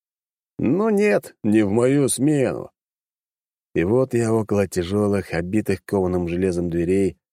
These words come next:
за которыми я вижу нужные мне души. Два императорских гвардейца, стоящих на посту, вытащили мечи.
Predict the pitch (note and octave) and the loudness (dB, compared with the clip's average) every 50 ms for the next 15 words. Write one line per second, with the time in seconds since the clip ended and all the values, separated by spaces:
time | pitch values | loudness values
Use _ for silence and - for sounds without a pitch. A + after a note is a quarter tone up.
0 | _ _ - F#2+ G2 G#2+ - G#2 - A2 G#2+ G2+ G2+ G2 F#2+ F#2+ F2+ G2 G#2 G2+ | _ _ -8 -6 -4 -4 -2 -2 -2 0 0 2 2 2 2 2 2 2 2 2
1 | F2+ F#2+ F#2+ F#2 F2+ F#2 F#2 F#2 E2+ E2+ F2+ F2+ F2 F2 F2 E2+ E2 D2 D2+ C#2 | 2 0 0 0 0 0 0 0 0 0 0 0 0 0 -2 -2 -2 -4 -6 -8
2 | - - - - - - _ _ _ _ _ _ _ _ _ _ _ _ _ _ | -8 -10 -16 -18 -20 -20 _ _ _ _ _ _ _ _ _ _ _ _ _ _
3 | _ _ - D#2+ F2+ A2+ C#3+ D3+ D3+ D3 D3 C3+ C#3+ C#3 C#3+ C3+ C3 A#2+ - - | _ _ -6 -2 0 0 0 0 0 0 0 0 0 0 0 0 -2 -4 -4 -4
4 | A#2+ G#2+ G2+ G2+ G2+ G2+ G#2+ A2+ A#2+ B2 B2 A2 - A2+ G2 - - F2 F2 F2 | -4 -2 0 0 0 0 0 2 2 2 2 2 0 -2 -4 -2 -2 -2 -2 -2
5 | - - - - D#2+ D2 D#2 D#2 - - A2+ A2+ A2 G2 G2+ G2+ - E2+ - G2 | -2 -6 -6 -8 -8 -6 -6 -6 -2 0 0 2 2 2 0 0 -2 -4 -4 -2
6 | F#2+ F#2 F#2 D#2 - - A1+ - - | -2 -2 -2 -2 -4 -6 -10 -10 -12